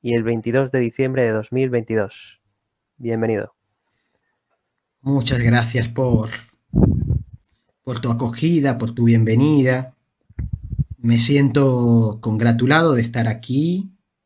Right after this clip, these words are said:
Speaker 2: Como espíritu no me noto distante, no me noto mal por haber desencarnado recientemente.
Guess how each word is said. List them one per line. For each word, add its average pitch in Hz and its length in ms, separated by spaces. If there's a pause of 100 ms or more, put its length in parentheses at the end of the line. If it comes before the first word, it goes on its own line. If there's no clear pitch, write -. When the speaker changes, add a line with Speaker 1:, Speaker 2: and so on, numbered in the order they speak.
(720)
Speaker 2:
Como 127 260
espíritu 120 1000 (680)
no 120 240
me 120 140
noto 127 480
distante, 123 960 (380)
no 123 220
me 127 140
noto 117 840
mal 123 600
por 117 160
haber 120 200
desencarnado 127 760
recientemente. 120 1080